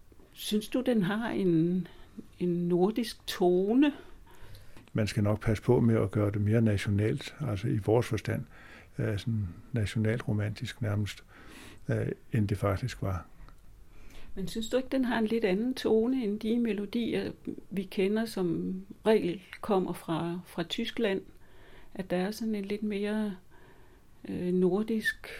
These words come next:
Speaker 1: folketone over den?
Speaker 2: Om den middelalderlige melodi til dagvisen her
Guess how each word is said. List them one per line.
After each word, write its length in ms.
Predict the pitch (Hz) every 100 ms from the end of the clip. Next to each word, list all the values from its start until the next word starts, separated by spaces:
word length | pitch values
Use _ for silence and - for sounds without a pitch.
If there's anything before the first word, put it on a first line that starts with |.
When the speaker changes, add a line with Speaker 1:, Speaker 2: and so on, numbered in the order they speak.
| -
Speaker 1:
folketone 1200 | - - 190 202 - 226 - 202 185 202 226 220 208 - -
over 320 | - 196 202
den? 200 | 214 220 214 - - - - - - - - - -
Speaker 2:
Om 440 | 117 101 101 104 - - - - - - - - - - - -
den 300 | 117 107 104
middelalderlige 560 | 131 160 131 117 104
melodi 500 | 104 127 110 101 123
til 400 | 123 120 107 104 -
dagvisen 520 | 107 107 110 101 107
her 180 | 107